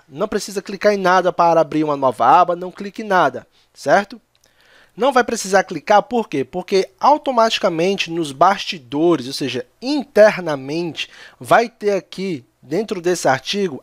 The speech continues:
a marcação automática do seu cookie. Por isso que essa, esse recurso aqui, ó, opção de ativação do cookie, é o mais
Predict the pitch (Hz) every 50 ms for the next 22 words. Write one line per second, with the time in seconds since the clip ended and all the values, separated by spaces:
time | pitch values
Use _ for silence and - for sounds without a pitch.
0 | _ - 147 160 190 214 233 226 - 226 208 196 - - 208 202 202 202 208 202
1 | - 214 202 185 175 170 180 - - 196 180 185 185 - - 175 165 - - 214
2 | - - 196 175 - _ _ _ - - - - - - - - 202 196 262 302
3 | 277 - - 233 226 220 254 285 285 - - 233 185 147 113 160 196 240 - 240
4 | 214 202 - 185 170 - 151 - - 220 196 202 - - 156 151 - - - -
5 | 226 240 226 - - 185 175 165 - 170 147 - 143 - - 240 233 196 - -
6 | - 170 202 208 202 196 185 190 202 220 214 - - -